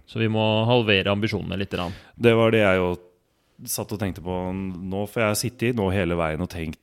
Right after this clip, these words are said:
Speaker 2: liksom at, eh, er vi kanskje der, at vi kan sette en dato?
Speaker 1: Mm.
Speaker 2: Ehm, og så, men så kjenner jeg at det er litt sånn, det er jo, det er veldig cocky å si.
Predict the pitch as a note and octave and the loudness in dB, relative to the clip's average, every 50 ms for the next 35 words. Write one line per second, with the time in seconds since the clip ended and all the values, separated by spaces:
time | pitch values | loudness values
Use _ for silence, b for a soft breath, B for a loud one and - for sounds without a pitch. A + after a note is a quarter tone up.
0 | _ - - - - - D2+ D2+ D#2 - - _ _ _ b b b b b b | _ -8 -8 -6 -4 -6 -6 -6 -8 -10 -14 _ _ _ b b b b b b
1 | b b b b b b b b - - - F#2+ F2 - _ - - E2+ E2+ E2+ | b b b b b b b b -10 -4 -2 -2 -2 -2 _ -2 0 2 4 4
2 | E2 E2 E2 E2 E2+ - - F2+ E2 D#2 E2+ - - F2 - - F2 E2 F2+ G#2 | 4 2 2 2 2 0 0 0 0 0 -2 -2 -4 -6 -6 -4 0 2 2 2
3 | G#2 G2 F#2 F2+ F#2+ F#2 - - F2+ E2+ E2+ E2 D#2+ - - F#2 - - E2+ D#2 | 2 2 0 -2 -2 -2 0 0 -2 -2 -2 -2 -4 -6 -6 -6 -6 -6 -6 -4
4 | E2 D#2+ D#2+ D2+ - - B2 C3+ - - - _ - C3+ B2+ G#2 F#2 G2+ A2+ A#2 | -2 -2 -2 -2 0 0 0 0 0 -4 -12 _ -2 0 0 2 0 0 -2 -6
5 | - - - - F2+ E2+ E2 E2 E2 D#2+ D#2+ E2 D#2+ D#2+ D#2+ D#2+ D#2+ D#2+ - - | -8 -14 -12 -10 -8 -6 -4 -4 -4 -4 -4 -4 -4 -4 -4 -4 -4 -6 -8 -12
6 | _ _ _ _ _ _ _ _ _ _ _ _ - - G#2+ - - - - G#2 | _ _ _ _ _ _ _ _ _ _ _ _ -6 -4 -4 -2 -2 2 4 6
7 | G2+ G2+ G2+ G2 G2 G#2+ G#2+ F#2 - G#2 - - C#3 A2 F#2 F2 F2+ F2 - A2+ | 6 8 6 6 6 4 4 2 0 -2 0 2 2 4 4 4 4 4 4 4
8 | A2 G2 F#2 F#2+ F#2+ - F#2+ F2+ F2 B B B B B B B - G#2 F#2+ G2 | 4 4 4 4 2 2 2 2 0 B B B B B B B 2 4 6 6
9 | G2 G#2+ A#2+ B2+ - - - - - F2 F2 F2+ G2+ F2 F2 G2+ - - F#2+ - | 6 6 6 4 2 0 -4 -6 -4 -2 0 0 0 0 0 -2 -4 -6 -10 -8
10 | - - G#2 G#2 G#2+ - B2 C3+ | -4 -2 0 0 0 0 -2 -4